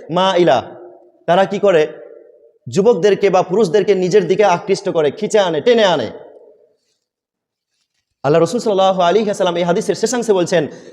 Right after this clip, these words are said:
"লা ইয়াদখুলনাল জান্নাহ", এ সমস্ত মহিলারা জান্নাতে প্রবেশ করবে না।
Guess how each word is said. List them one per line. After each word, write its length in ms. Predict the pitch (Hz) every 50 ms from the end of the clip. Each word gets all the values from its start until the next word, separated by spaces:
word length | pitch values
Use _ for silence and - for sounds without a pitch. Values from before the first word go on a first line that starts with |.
| - - -
"লা 340 | 143 175 196 196 196 190 190
ইয়াদখুলনাল 540 | 190 196 160 - - 269 277 254 233 214 190
জান্নাহ", 420 | 165 277 285 285 269 240 196 - - - - - - - - -
এ 60 | 185
সমস্ত 300 | - 247 254 254 254 240
মহিলারা 680 | 226 208 208 220 214 208 196 196 185 165 151 - - - -
জান্নাতে 420 | 117 196 202 208 208 202 202 202 175
প্রবেশ 300 | 185 175 170 180 175 -
করবে 240 | 170 156 143 143
না। 300 | 135 127 110 87 - -